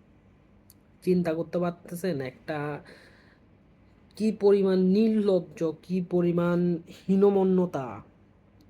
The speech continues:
তাদের মধ্যে থাকলে তারা এই ধরনের কমেন্ট করতে পারে যে গ্রেপ্তার হওয়ার পরও, বহিষ্কার হওয়ার পরও, আহ, কেন বিএনপির উপর দোষ চাপালো?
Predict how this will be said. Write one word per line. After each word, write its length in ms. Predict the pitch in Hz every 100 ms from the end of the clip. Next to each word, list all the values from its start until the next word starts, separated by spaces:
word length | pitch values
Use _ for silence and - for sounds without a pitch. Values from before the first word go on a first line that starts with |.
| _
তাদের 260 | 147 156 175
মধ্যে 260 | 170 165 170
থাকলে 520 | - 180 175 180 180
তারা 220 | 180 170
এই 240 | 156 190 180
ধরনের 500 | 180 175 175 175 170
কমেন্ট 420 | - 185 190 180
করতে 260 | 185 180
পারে 340 | 156 143 143 190 - - _ _ - - - -
যে 160 | 170 170
গ্রেপ্তার 520 | - 196 190 - 180
হওয়ার 300 | 170 185 190
পরও, 360 | 185 180 170 170
বহিষ্কার 600 | 165 185 185 - 190 185
হওয়ার 340 | 185 180 180
পরও, 520 | 180 175 170 175 165 - - _ _ - _ -
আহ, 240 | 131 107 - -
কেন 160 | 175 175 185 190 185 175 - _ - -
বিএনপির 480 | 175 185 180 175 170
উপর 280 | 165 156 147
দোষ 300 | 165 180 -
চাপালো? 420 | 156 143 127 101